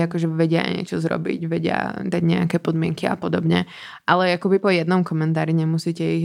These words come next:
jakože získať stovku, ale ak ste prostě žena v nějaké pozici takejto, tak jakože velmi ťažko se to na súde dokazuje. Že prostě je tam dvojitý meter.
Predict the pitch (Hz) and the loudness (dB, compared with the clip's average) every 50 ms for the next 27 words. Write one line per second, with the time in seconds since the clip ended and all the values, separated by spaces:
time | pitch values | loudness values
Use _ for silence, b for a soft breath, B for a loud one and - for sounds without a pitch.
0 | 165 165 - 165 160 165 160 160 160 156 160 165 - 92 - 175 170 165 165 165 | -2 -2 -2 -2 0 2 2 2 2 2 2 0 0 2 2 2 2 2 2 0
1 | 165 - - 170 165 170 - - - - - - 180 165 160 160 - - - 165 | 0 -2 -2 -2 -2 -4 -6 -12 -14 -8 -2 0 2 2 2 0 -6 -4 0 2
2 | 160 170 185 208 196 B B B B B B B B B - 175 175 175 175 - | 4 4 4 4 2 B B B B B B B B B 0 2 2 2 2 0
3 | 170 170 - - 180 165 180 170 165 - - 185 175 175 165 165 165 170 190 220 | -2 -4 -6 -8 -10 -6 -6 -6 -4 -2 0 0 0 0 0 0 -2 -2 -2 -2
4 | 240 254 - _ _ _ - - - - 190 175 180 180 170 190 185 170 - 175 | -2 -4 -8 _ _ _ -8 -2 0 2 2 4 2 2 2 2 2 2 2 0
5 | 165 165 175 170 170 - - 196 208 226 240 233 - 175 165 - 175 170 170 165 | 0 2 2 0 0 0 0 0 2 2 0 -2 -2 -6 -4 -2 -2 -2 0 0
6 | 170 196 196 - 180 165 165 165 160 165 - 170 165 - 165 160 160 160 156 156 | 0 -2 -2 0 0 0 0 0 0 0 0 0 2 2 2 4 4 4 4 4
7 | 156 156 160 160 - - 92 - _ _ _ _ _ _ - - - 180 165 175 | 4 4 2 2 0 -2 -4 -8 _ _ _ _ _ _ -18 -12 -8 -2 2 2
8 | 175 175 165 160 170 165 170 170 - - 165 165 - 165 - - - 165 - - | 4 4 2 0 -2 -4 -8 -10 -8 -8 -8 -8 -8 -8 -8 -10 -10 -10 -12 -14
9 | - _ _ _ _ - 180 165 165 - 180 160 165 165 160 160 165 175 170 160 | -20 _ _ _ _ -2 -2 0 0 0 0 2 4 4 2 2 2 0 0 0
10 | 175 - - - 185 185 - _ _ _ _ _ _ _ _ _ _ _ _ _ | 0 0 -2 -2 -4 -4 -6 _ _ _ _ _ _ _ _ _ _ _ _ _
11 | - 185 170 - 175 170 - 175 165 165 175 165 165 165 170 131 127 135 175 170 | -6 -4 -2 -2 -2 0 2 2 2 4 4 6 6 6 4 4 4 4 4 4
12 | 156 160 165 156 156 156 160 - 160 156 165 165 - - - - | 4 4 4 4 4 2 0 -2 -2 -2 -2 -4 -6 -6 -8 -8